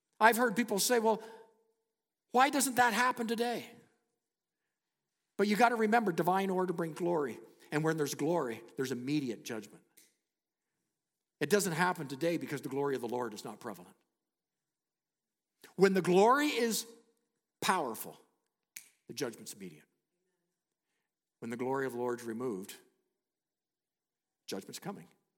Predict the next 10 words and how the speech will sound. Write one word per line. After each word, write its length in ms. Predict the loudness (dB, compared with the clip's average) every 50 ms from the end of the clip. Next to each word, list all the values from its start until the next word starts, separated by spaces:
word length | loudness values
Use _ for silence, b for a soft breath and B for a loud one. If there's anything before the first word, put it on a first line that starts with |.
| _ _ _ _ _ _ _ _ _ _ _ _ _ _ _ _
It's 200 | -10 -8 -8 -8
delayed. 420 | -8 -10 -10 -10 -12 -14 -16 -18 -20 -20 _ _ _ _ _ _ _ _ _ _ _ _ _ _ _ _ _ _ _ _ _ _ _ _ _ _ _ _ _ _
It's 100 | -10 -8
held 200 | -8 -8 -8 -8
off. 180 | -10 -12 -12 -12
Now 80 | -10
that's 280 | -6 -4 -6 -4 -4 -8
even 200 | -8 -8 -8 -10
more 160 | -8 -10 -10
dangerous. 560 | -10 -10 -12 -12 -14 -16 -20 -20 -20 -20 -20